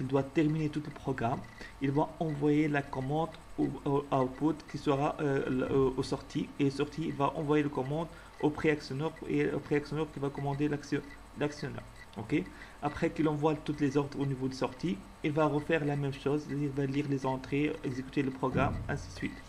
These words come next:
Donc, euh, ça, on appelle cycle, euh, d'un auto-, d'un automate. Ok ? Euh, donc ici, euh, le cycle de l'automate, euh, si par exemple ici, on va faire,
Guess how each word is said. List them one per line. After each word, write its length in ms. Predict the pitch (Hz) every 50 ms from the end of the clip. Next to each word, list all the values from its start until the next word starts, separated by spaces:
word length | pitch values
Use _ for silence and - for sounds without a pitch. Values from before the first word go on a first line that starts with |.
| - - - - - - -
Donc, 160 | 123 131 139 - -
euh, 500 | 113 123 131 131 123 120 120 113 110 98 -
ça, 340 | - - - 156 160 - - - - -
on 80 | 147 143
appelle 360 | 143 139 143 - 151 156 156 - - - -
cycle, 480 | - - - - - 160 151 - 156 156 185 - - - - - - -
euh, 280 | 139 139 131 123 - 127
d'un 220 | - 160 156 151
auto-, 280 | 151 147 - 151 147 151 - - - -
d'un 220 | 147 139 156 139 139
automate. 500 | 139 - 147 135 113 95 - - - - - - - - - - - -
Ok ? 180 | 120 - - 156 196 190 - - - - - - - - - - - -
Euh, 360 | 127 131 131 120 120 127 - - 110 - - - - - - - - - - 131
donc 240 | 170 165 160 - 156
ici, 360 | 147 147 - - 170 180 - -
euh, 300 | 160 151 143 143 143 139
le 120 | 139 139
cycle 320 | 139 - - - - - 147 135
de 80 | 139
l'automate, 400 | 139 139 139 143 139 156 175 - - - - - - - -
euh, 400 | 143 139 - - - 50 50 - - - - - - -
si 220 | - - - 170
par 200 | 156 - 160 151
exemple 320 | 143 131 139 165 156 - 151
ici, 240 | 147 147 - 151 175
on 140 | - 151
va 180 | 139 139 156 147
faire, 260 | 147 - 160 160 156